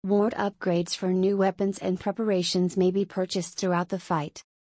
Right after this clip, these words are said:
Raid the Dungeon is an entertaining game that allows users to automatedly play for extended periods of time without feeling uncomfortable.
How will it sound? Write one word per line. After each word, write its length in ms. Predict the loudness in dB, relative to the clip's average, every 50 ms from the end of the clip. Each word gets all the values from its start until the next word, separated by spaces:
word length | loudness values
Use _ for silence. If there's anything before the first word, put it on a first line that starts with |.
| _ _ _ _ _ _ _ _
Raid 320 | -2 0 2 4 4 2 2
the 100 | 0 0
Dungeon 460 | 0 0 0 0 2 2 0 0 0
is 200 | -2 -2 0 0
an 120 | 2 2
entertaining 680 | 2 0 0 -2 -2 -4 -4 -2 0 0 2 2 0 0
game 280 | 0 0 2 2 2 2
that 140 | 0 -2
allows 440 | -2 0 0 0 0 0 0 -2 -2
users 460 | 0 0 0 0 0 0 -2 -2 -2 -2
to 120 | -2 0
automatedly 760 | 0 2 2 2 2 2 2 2 2 2 0 -2 -2 -4 -2
play 260 | -2 0 0 0 0
for 180 | 0 0 -2 -2
extended 580 | -2 -2 -6 -2 0 2 2 2 2 0 -2
periods 500 | -4 -2 0 2 4 4 4 2 2 0
of 160 | -4 -8 -8 -6
time 360 | -4 -2 0 2 2 2 2
without 340 | 2 0 0 0 -2 -2 -4
feeling 440 | -4 -2 0 2 2 2 0 0
uncomfortable. 760 | 0 -2 -2 -2 -2 -2 -2 -2 -2 -4 -2 -2 -2 -4 -4